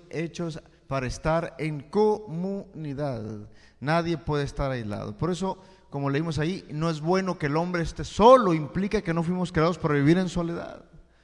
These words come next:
Fuimos creados para vivir unos con otros, con Dios.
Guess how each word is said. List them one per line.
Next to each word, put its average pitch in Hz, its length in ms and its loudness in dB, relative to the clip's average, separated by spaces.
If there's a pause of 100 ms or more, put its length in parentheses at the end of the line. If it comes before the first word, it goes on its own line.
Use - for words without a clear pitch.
(760)
Fuimos 165 340 -2
creados 165 320 6
para 156 180 -2
vivir 175 420 0
unos 214 440 0
con 156 180 0
otros, 170 300 -10
con 127 240 -8
Dios. 185 720 -2